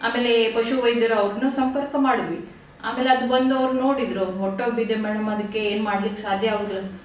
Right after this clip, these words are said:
"ಸರ್ ನೋಡ್ರಿ, ಅದನ್ನ ಏನಾದ್ರೂ ಮಾಡಿ ಉಳಿಸ್ರಿ ಸರ್" ಅಂತ ಹೇಳಿದ್ರು. ಆಮೇಲೆ ಅದಕ್ಕೆ ಸರಿಯಾಗಿ ಅವ್ರು ಟ್ರೀಟ್ಮೆಂಟ್ ಮಾಡಿದ್ರು. ಒಂದು ವಾರದ ಔಷಧಿ ಕೊಟ್ರು, ಅದಕ್ಕೆ ಡೈಲಿ ನೀವು ಗಂಜಿ ಕುಡಿಸ್ಬೇಕು,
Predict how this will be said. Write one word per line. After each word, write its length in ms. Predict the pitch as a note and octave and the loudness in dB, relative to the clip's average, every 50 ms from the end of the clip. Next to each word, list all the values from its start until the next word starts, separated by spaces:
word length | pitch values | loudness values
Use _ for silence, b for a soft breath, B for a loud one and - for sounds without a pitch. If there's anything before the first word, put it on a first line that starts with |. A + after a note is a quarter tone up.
| - - - | -16 -8 -2
"ಸರ್ 240 | B3+ B3 B3+ B3 | 0 0 0 2
ನೋಡ್ರಿ, 340 | A#3+ A#3+ A#3 A#3 A#3+ A#3 A#3 | 2 2 2 2 2 2 2
ಅದನ್ನ 200 | A3+ A3+ G#3 G#3 | 2 2 0 -2
ಏನಾದ್ರೂ 400 | G#3 G3+ G3 G3 G#3 G#3 A#3 B3+ | -4 -4 -2 -2 -2 -2 -2 -2
ಮಾಡಿ 300 | A#3+ A3+ A3 G#3 - A#3 | -2 -2 -2 -2 -2 -4
ಉಳಿಸ್ರಿ 420 | A3+ G#3+ A3 A#3 A#3 A#3+ A3+ G#3+ G#3+ | -2 -2 -2 -2 -2 -2 -4 -4 -6
ಸರ್" 240 | - G#3 G3+ F#3+ | -6 -8 -8 -8
ಅಂತ 180 | G3+ G3+ G#3+ A3 | -8 -8 -8 -6
ಹೇಳಿದ್ರು. 400 | A3+ A3 G3+ F#3+ G3 F#3+ - B B B B B B B - | -4 -4 -4 -4 -6 -10 -12 B B B B B B B -4
ಆಮೇಲೆ 240 | A3+ B3 C4+ C#4 C#4 | 0 2 4 4 4
ಅದಕ್ಕೆ 800 | C4+ C4 C#4 C4 - - E4 E4+ D#4+ D4 C#4 C4+ C4 C4 B3+ - - | 4 4 2 0 -2 -2 0 2 4 4 4 6 6 4 4 2 2
ಸರಿಯಾಗಿ 320 | B3 B3 C4 C4+ C4+ C4 C#4 | 0 2 2 2 2 2 2
ಅವ್ರು 240 | C4 C4 C4 C4 | 2 2 0 0
ಟ್ರೀಟ್ಮೆಂಟ್ 420 | B3+ B3 B3+ B3+ C4 C4 C4 B3+ B3 | -4 -4 -4 -2 0 0 0 0 0
ಮಾಡಿದ್ರು. 720 | A#3 A#3+ A#3+ A#3+ A#3 F3 D#3+ - - C4+ - - - - - - - - - - - - - - - - - - - - - B B B B B B B - - - | 2 2 4 4 4 2 2 0 0 -2 -2 -4 -10 -16 -20 -20 -20 -20 -20 -20 -20 -20 -20 -20 -20 -20 -20 -20 -20 -20 -20 B B B B B B B -10 -2 0
ಒಂದು 240 | A3+ C4+ D4+ D4+ | 2 2 4 6
ವಾರದ 400 | D4 C#4 C4+ C4+ C#4+ C#4+ C#4+ C4+ | 6 8 8 8 6 6 6 4
ಔಷಧಿ 260 | B3+ B3+ A#3+ - E4+ E4+ | 4 2 0 -2 -2 0
ಕೊಟ್ರು, 300 | E4 D#4+ C#4 - G#3 F#3+ | 0 0 0 0 0 -2
ಅದಕ್ಕೆ 480 | F#3+ - - A3+ A#3 C4 B3 C4 C#4 | -2 -4 -4 -4 -2 -2 -2 -2 -2
ಡೈಲಿ 340 | C4 A3 A3+ B3 C4 C#4+ D4 | 0 2 2 2 4 4 2
ನೀವು 220 | C#4+ C4+ C#4 C4 | 2 2 2 2
ಗಂಜಿ 280 | A3 A3 A3+ A#3 A#3 - | 2 2 0 2 0 0
ಕುಡಿಸ್ಬೇಕು, 840 | - - C#4 C4 - - A#3+ B3+ B3+ B3+ - F4 G#4 A4+ - - - | 0 0 -2 -2 -2 -4 0 0 0 0 0 0 0 0 -2 -4 -10